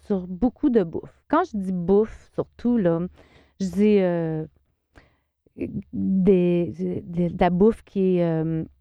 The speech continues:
en-, emballée. Et, euh, ça devient compliqué.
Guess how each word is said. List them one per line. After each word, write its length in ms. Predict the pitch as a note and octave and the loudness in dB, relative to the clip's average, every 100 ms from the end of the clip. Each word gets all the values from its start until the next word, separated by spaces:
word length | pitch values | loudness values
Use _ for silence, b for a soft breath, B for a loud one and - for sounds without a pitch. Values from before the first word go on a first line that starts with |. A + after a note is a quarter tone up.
| - | -12
en-, 720 | E3+ F3 E3 D#3+ D#3 D#3 D#3 - - - - _ _ | -6 -2 0 0 0 -2 -4 -6 -12 -18 -20 _ _
emballée. 440 | F#3+ G3+ F#3+ D#3+ D3+ _ _ _ _ _ _ _ _ _ _ - - | 2 4 4 2 -6 _ _ _ _ _ _ _ _ _ _ -10 0
Et, 280 | F3+ E3+ E3+ | 2 2 2
euh, 440 | D#3+ D#3 D3 F2 E2 B B B B B B B B B | 0 0 -2 -6 -12 B B B B B B B B B
ça 120 | - G3 | 0 4
devient 320 | G3 F3+ A3+ | 4 2 0
compliqué. 480 | G#3+ F#3 E3 - | 0 -4 -10 -14